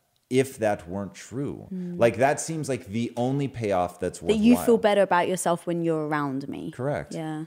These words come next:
Speaker 1: Like, why else would I do this?
Speaker 2: Right.
Speaker 1: So, but really, like, I, I actually don't understand.
Speaker 2: Yeah.
Speaker 1: Like, when I look at people that are in,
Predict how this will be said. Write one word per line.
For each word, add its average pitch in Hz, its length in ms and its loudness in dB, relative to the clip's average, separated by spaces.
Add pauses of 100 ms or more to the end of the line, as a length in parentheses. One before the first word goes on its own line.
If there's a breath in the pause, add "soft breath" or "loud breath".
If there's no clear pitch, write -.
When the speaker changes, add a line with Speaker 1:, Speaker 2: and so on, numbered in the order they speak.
Speaker 1:
Like, 113 360 2
why 117 400 4
else 123 320 -2
would 98 100 -6
I 87 120 -2
do 95 260 -6
this? - 300 -10
Speaker 2:
Right. 208 480 0
Speaker 1:
So, 107 840 4
but 127 300 0
really, 104 480 4
like, 95 180 0
I, 110 240 4
I 120 300 2
actually 123 560 -2
don't 101 260 -4
understand. 82 460 -8
Speaker 2:
Yeah. 104 200 -2
Speaker 1:
Like, 104 200 2
when 110 140 -2
I 131 140 0
look 131 280 0
at 110 80 -4
people 104 280 -6
that 95 120 -2
are 95 80 -4
in, 90 540 -8